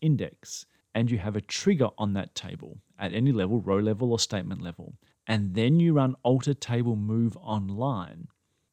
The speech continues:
the trigger gets marked as invalid at the end of the operation. An invalid trigger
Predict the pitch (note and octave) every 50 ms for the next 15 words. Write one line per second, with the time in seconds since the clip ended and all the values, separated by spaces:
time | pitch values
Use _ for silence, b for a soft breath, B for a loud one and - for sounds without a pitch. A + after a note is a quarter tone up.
0 | _ _ - D#3 - - C3+ B2 B2+ A#2 G2+ - - - - G2+ F#2+ F#2+ F#2 F#2
1 | - - G2+ F#2+ - - - G#2 G2 F2+ F2 C3+ C#3+ B2+ F2 - - - F#2+ -
2 | - G2+ F#2+ F#2 F#2 G2 F2 F#2 F#2 F2 - - F2+ G#2 A#2 A#2+ A2 - - -
3 | - - _ _ _ _ _ _ - B2 C3+ C#3+ D3 C#3 B2+ D#3+ F3 G3 F#3 C#3
4 | - - - - D3+ A2+ F2 - -